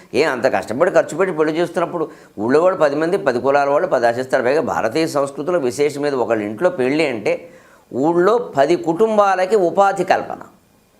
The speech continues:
తాటాకులు తెచ్చేవాళ్ళు ఒకళ్ళు, పందిళ్ళు వేసేవాళ్ళు ఒకళ్ళు, స్తంభాలు నాటేవాళ్ళు ఒకళ్ళు, మరి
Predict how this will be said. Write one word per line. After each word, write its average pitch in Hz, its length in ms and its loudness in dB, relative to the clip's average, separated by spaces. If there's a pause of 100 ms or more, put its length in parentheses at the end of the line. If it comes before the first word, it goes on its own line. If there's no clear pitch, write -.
(560)
తాటాకులు 135 400 2
తెచ్చేవాళ్ళు 131 480 2
ఒకళ్ళు, 151 180 0
పందిళ్ళు 131 360 0
వేసేవాళ్ళు 131 440 0
ఒకళ్ళు, 147 160 -2
స్తంభాలు 127 380 0
నాటేవాళ్ళు 123 480 0
ఒకళ్ళు, 147 280 -4 (1600)
మరి 139 160 0